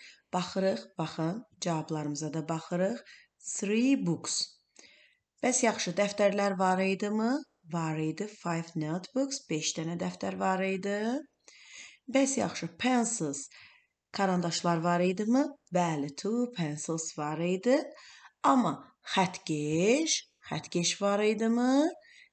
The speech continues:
Xeyr, xətkeş yox idi. Deməli, doğru cavab D variantıdır, uşaqlar. B,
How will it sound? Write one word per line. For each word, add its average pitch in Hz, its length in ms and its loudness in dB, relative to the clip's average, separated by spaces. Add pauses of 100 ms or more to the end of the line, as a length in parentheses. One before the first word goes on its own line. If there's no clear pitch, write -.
Xeyr, 160 480 0
xətkeş 226 720 0
yox - 240 -4
idi. 147 240 -8
Deməli, 160 380 -2
doğru 175 300 -4
cavab 190 560 -2
D 160 160 0
variantıdır, 147 600 -6
uşaqlar. 185 720 -4
B, 190 380 0